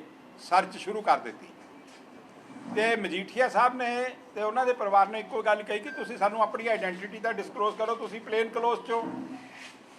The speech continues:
ਤੇ ਜੇ ਅਸੀਂ ਸਟ੍ਰਿਕਟਲੀ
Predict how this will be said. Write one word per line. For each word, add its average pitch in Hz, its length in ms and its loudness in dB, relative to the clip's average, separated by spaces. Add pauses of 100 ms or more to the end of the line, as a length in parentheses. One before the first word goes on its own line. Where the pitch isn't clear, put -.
(1500)
ਤੇ 208 160 0
ਜੇ 196 340 4
ਅਸੀਂ 220 200 -2
ਸਟ੍ਰਿਕਟਲੀ 233 840 -4